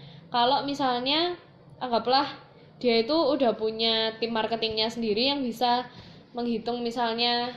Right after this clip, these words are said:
salesnya itu gimana, margin profitnya dan lain sebagainya, tetap aja itu kan data yang didapatkan sama perusahaan tersebut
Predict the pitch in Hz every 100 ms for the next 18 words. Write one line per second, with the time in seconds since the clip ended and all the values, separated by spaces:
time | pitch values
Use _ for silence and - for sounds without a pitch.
0 | - - 220 226 226 226 220 214 214 226
1 | - - - - 226 226 220 262 294 277
2 | 262 240 240 214 208 214 226 208 214 220
3 | 208 196 196 208 208 196 208 262 339 -
4 | - - - - 277 285 285 294 262 240
5 | 294 381 311 208 240 247 247 247 226 208
6 | 196 196 233 240 254 240 233 226 226 233
7 | 240 226 202 208 240 220